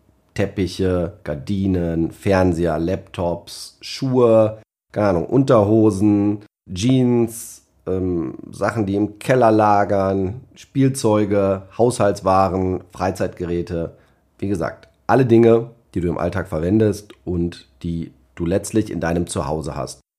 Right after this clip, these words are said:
Dazu gehören natürlich auch Wertsachen, also Schmuck,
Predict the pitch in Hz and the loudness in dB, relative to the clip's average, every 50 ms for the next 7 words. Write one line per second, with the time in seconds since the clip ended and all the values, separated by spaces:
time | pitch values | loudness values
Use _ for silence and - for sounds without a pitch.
0 | - - 101 - 107 98 110 113 113 110 110 - 110 98 - 69 - - 95 110 | -14 -12 -10 -6 -2 2 4 4 4 4 2 0 -2 -4 -4 -6 -6 -2 0 0
1 | 127 - - 123 123 113 - 127 113 110 113 113 - _ _ _ _ _ - 78 | 0 0 0 0 0 2 2 0 0 0 -2 -6 -14 _ _ _ _ _ -10 -10
2 | 64 64 - - - - 113 113 113 110 - - - | -10 -10 -14 -8 -2 2 2 4 2 0 -4 -14 -20